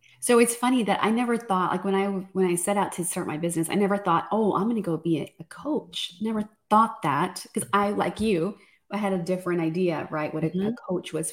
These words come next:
Speaker 1: for or who needed coaches. Um, but my clients have come to me, and again, these are very successful small business owners that are like,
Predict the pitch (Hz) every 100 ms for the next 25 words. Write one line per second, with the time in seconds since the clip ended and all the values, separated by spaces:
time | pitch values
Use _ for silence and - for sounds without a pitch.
0 | - 170 160 170 160 208 196 170 185 190
1 | 185 - - - - - - 208 202 175
2 | 180 - 180 202 175 175 170 - - 202
3 | 233 208 160 170 - 277 294 185 170 156
4 | - 180 160 151 175 165 165 170 196 196
5 | 202 190 185 175 - 170 165 - - 190
6 | 170 170 170 220 208 156 147 156 165 170
7 | 165 165 -